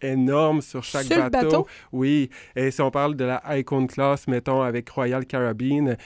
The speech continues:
Speaker 1: euh, le Star of the Sea, le Icon of the Sea, c'est des bateaux où ils ont des énormes, énormes, euh, parcs aquatiques, ça, c'est fou, là.
Speaker 2: C'est
Speaker 1: Donc,
Speaker 2: vraiment capoté.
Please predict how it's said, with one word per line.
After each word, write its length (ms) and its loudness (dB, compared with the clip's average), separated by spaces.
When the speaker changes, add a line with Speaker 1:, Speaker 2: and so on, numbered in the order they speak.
Speaker 1:
euh, 80 -2
le 120 0
Star 360 2
of 80 -2
the 100 0
Sea, 520 -2
le 100 0
Icon 300 0
of 160 0
the 120 0
Sea, 340 -6
c'est 160 -4
des 40 -4
bateaux 440 -4
où 100 -2
ils 100 -2
ont 120 -2
des 360 -6
énormes, 380 2
énormes, 340 0
euh, 200 -6
parcs 200 -2
aquatiques, 600 -4
ça, 120 -12
c'est 180 -10
fou, 200 -6
là. 140 0
Speaker 2:
C'est 80 -4
Speaker 1:
Donc, 140 0
Speaker 2:
vraiment 120 -2
capoté. 300 -6